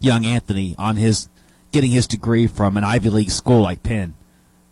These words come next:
That's a tremendous accomplishment, and that is not easy. That is exclusive,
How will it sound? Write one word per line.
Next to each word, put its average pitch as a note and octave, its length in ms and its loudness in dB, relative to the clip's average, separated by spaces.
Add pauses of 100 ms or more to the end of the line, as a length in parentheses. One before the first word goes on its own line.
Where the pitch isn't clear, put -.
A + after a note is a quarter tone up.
(100)
That's A2+ 260 -2
a G#2+ 200 0
tremendous A#2 600 0
accomplishment, G2 800 -2
and G2+ 460 -4
that G#2 240 -2
is G#2+ 260 -2
not G#2+ 240 -2
easy. G2 480 -2
That G#2+ 220 0
is E2+ 120 -2
exclusive, G2 800 -4